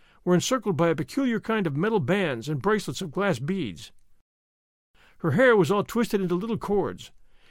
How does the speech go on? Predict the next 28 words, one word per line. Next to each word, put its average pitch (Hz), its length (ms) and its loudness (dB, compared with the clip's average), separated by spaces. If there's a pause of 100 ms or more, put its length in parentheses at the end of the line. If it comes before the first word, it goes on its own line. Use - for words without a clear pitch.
(120)
and 147 100 -6
she 175 100 0
wore 220 180 2
upon 226 240 2
her 190 80 4
bosom 190 360 2
a 156 60 -4
little 233 300 -2
idol 214 260 0
figure 165 320 2
of 147 100 0
green 202 260 0
paste, 160 420 -4 (400)
bearing 185 280 4
a 160 60 2
whip 175 280 -2
with 147 100 -2
seven 226 280 0
lashes, 156 500 -2 (460)
which - 220 -6
proved 247 280 0
it 160 120 -12
to 151 60 -12
be 175 120 4
an 185 120 4
image 190 260 2
of 156 100 -4
Isis. - 480 -6